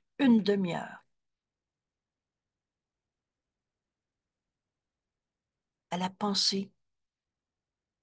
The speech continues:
que tu ne fais qu'un avec Dieu.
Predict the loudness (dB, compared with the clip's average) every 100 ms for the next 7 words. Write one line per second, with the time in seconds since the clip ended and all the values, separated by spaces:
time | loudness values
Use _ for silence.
0 | _ _ -6 -4 0 2 2 -2 -6 -6
1 | -6 -6 -6 -14 -8 -8 -8 -10 -12 -12
2 | -16